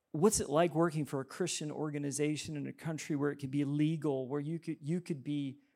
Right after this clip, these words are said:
persecuted, even in prison for being a Christian, let alone in a, in a context where they're facing constant war and deprivation?" And they say, "You know what? We believe that there's something special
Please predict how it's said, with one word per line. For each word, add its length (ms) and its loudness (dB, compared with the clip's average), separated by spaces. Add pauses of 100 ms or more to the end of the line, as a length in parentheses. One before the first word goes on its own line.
(100)
persecuted, 800 0
even 220 0
in 120 -2
prison 420 0
for 140 -2
being 540 0
a 60 -2
Christian, 640 -6 (720)
let 160 8
alone 400 6
in 80 2
a, 180 0
in 160 0
a 120 0
context 800 -4 (120)
where 220 0
they're 140 2
facing 440 0
constant 540 -6
war 260 -6
and 100 -8
deprivation?" 720 -2
And 80 -2
they 80 -2
say, 160 0
"You 80 -2
know 100 2
what? 320 2 (1600)
We 220 6
believe 1080 -2
that 220 -6
there's 180 4
something 640 2
special 1200 -2